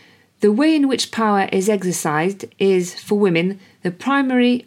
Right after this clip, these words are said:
obstacle to the progression of gender diversity,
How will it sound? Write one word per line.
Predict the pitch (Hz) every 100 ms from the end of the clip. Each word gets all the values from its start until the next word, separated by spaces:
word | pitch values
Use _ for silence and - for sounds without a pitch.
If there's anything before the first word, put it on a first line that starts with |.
| -
obstacle | 247 214 - 190 170 180 -
to | -
the | 190
progression | 190 185 196 190 202
of | 180 147
gender | 185 190 190
diversity, | 190 175 170 156 123 - -